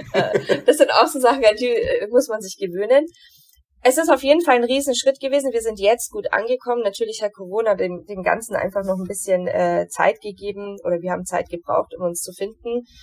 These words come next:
Auch die Kinder. Und arbeitstechnisch, ja,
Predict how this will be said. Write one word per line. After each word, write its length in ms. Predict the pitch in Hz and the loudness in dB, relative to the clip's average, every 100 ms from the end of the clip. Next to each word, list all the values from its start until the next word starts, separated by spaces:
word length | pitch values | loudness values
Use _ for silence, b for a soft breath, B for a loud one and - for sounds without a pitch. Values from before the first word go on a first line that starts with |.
| b b b b | b b b b
Auch 140 | 180 180 | -6 -6
die 120 | 190 | -10
Kinder. 440 | - 202 214 226 233 - - - - - _ | -8 -6 -2 -2 -4 -14 -20 -20 -20 -20 _
Und 360 | 202 196 185 | -4 -4 -4
arbeitstechnisch, 1120 | 175 185 226 226 - 208 202 214 202 202 - - _ | 2 4 4 0 -4 -4 -4 -6 -4 -4 -6 -10 _
ja, 180 | - 139 | -6 -4